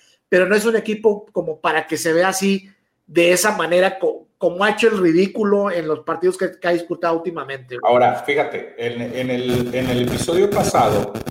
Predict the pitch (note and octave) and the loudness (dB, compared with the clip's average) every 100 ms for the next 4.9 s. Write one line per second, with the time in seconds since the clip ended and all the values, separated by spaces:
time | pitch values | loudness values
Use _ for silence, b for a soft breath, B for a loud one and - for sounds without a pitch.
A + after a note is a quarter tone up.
0 | - - - A2+ B2 B2 A#2+ - - B2 | -12 -12 -8 -6 -4 -2 -2 -2 -2 -2
1 | A#2+ A2 A#2 A2+ A2 - B2 G#2 F#2+ - | -4 -4 -2 -2 -2 -4 -4 -2 -2 -4
2 | - - - - - - D3+ D3+ D#3+ - | -4 -4 -4 -4 -6 -4 -2 -2 -2 -6
3 | - - - A#2 A2 B2 A#2+ A#2+ A#2 C3+ | -14 -20 -8 -6 -4 -2 0 -2 0 2
4 | C#3 C3+ C3 A2 F#2 - - - | 2 2 2 2 0 -6 -12 -12